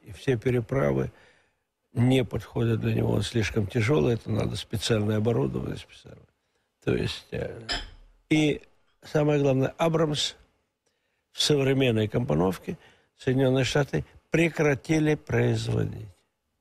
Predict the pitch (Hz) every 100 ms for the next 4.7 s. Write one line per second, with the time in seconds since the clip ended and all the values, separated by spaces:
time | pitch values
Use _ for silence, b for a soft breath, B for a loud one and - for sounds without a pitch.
0 | _ _ 139 - 147 - 190 - 175 -
1 | 180 185 156 143 139 147 165 131 143 139
2 | 120 117 147 139 117 - B B - 160
3 | 170 175 151 135 - 165 147 139 147 156
4 | 156 135 143 127 101 -